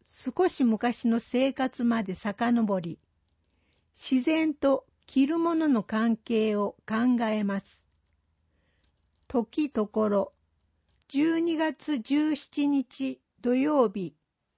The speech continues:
十四時から十五時三十分、生駒ふるさとミュージアム。定員四十人、申し込み順。費用六百円。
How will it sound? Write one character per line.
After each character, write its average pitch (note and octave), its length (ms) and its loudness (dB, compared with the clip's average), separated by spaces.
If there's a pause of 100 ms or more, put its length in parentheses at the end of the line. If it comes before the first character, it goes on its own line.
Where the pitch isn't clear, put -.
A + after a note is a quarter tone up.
(200)
十 E4+ 340 6
四 E4+ 160 4
時 C4 140 -2
か G3+ 180 0
ら F#3 240 -4 (180)
十 D#4 320 4
五 B3 140 6
時 G#3 140 0
三 C4 380 2
十 B3+ 180 -2 (240)
分、 F3+ 280 -4 (680)
生 D4+ 140 -2
駒 G#3+ 420 0 (100)
ふ - 200 -4
る D#4+ 120 0
さ D#4 180 0
と D4 140 -2
ミ C#4+ 160 4
ュ C4+ 120 4
ー A3 40 0
ジ G3 180 -4
ア E3+ 120 -8
ム。 F#3+ 200 -12 (1160)
定 D4 360 2
員 C4+ 340 2 (420)
四 D4+ 320 2
十 C4+ 300 0
人、 F3 320 -4 (360)
申 C4 220 4
し - 160 -10
込 C4 120 0
み B3 180 4
順。 G#3+ 340 -2 (1000)
費 D#4 180 2
用 G3+ 360 0 (320)
六 A3+ 240 0 (120)
百 C#4 340 -2
円。 F3+ 240 -4